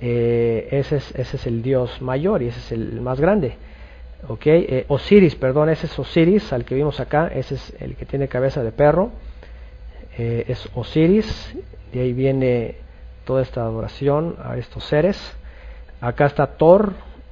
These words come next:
ese, por, por este lado los dioses representados, los dioses egipcios, por este lado, este lado los dioses escandinavos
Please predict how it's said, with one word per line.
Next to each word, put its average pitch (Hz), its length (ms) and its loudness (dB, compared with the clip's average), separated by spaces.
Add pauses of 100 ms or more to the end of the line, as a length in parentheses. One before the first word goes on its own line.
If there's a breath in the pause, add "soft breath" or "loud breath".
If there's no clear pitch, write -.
(200)
ese, 190 320 6
por, 170 340 6
por 185 200 8
este 214 240 8
lado 202 440 10 (360 loud breath)
los 135 200 0
dioses 170 640 4
representados, 147 640 2
los 131 180 0
dioses 151 300 -2
egipcios, - 720 -2 (560 soft breath)
por 139 160 2
este 156 220 2
lado, 151 460 6
este 131 200 0
lado 147 220 6
los 123 220 0
dioses 147 540 0 (360 soft breath)
escandinavos 147 960 2